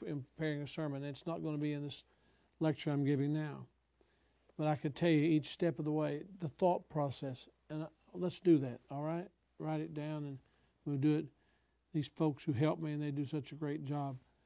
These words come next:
They work as a brain, my brain. I don't have much of a brain, but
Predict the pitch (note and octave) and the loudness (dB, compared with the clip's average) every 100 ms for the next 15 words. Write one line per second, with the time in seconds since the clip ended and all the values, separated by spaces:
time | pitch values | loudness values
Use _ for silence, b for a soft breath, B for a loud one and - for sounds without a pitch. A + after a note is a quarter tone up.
0 | _ _ E3 D3+ D#3 C#3+ D#3 C#3+ C3+ C#3 | _ _ 0 2 2 0 -4 -4 -2 0
1 | D#3 D3 C#3+ C#3+ C#3 C3+ D3 D3 C#3 C3+ | 0 0 -4 -4 -4 -4 -4 -6 -8 -12
2 | _ _ _ _ _ - D#3 D3 D3 C3+ | _ _ _ _ _ -10 -6 -2 0 2
3 | C3+ C3 - C3 C#3+ C#3+ C#3+ D3 | 0 -2 -4 -6 -6 -6 -8 -10